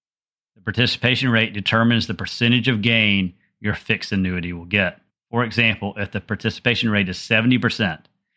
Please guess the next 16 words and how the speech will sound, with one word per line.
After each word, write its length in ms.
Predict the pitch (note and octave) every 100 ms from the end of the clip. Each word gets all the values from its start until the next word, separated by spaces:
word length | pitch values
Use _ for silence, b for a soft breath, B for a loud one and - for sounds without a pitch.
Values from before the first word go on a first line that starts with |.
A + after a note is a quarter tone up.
| _ _ -
and 120 | A#2
the 100 | B2+
index 400 | C3 C3+ C3+ A#2
return 420 | A#2 A#2 A2+ A2
is 140 | G2
ten 260 | - - C3
percent, 420 | A2 - F2 E2 _ _ _ _ _ _ _ _ _ -
your 220 | A#2+ C#3
annuity 360 | C3+ B2+ A#2
will 140 | A2 A2+
only 300 | A2+ A2+ A2+
go 260 | A2 G#2
up 260 | G2 G2 -
by 120 | G2+
seven 360 | - G2+ D#2+ D#2
percent. 400 | - - G#2+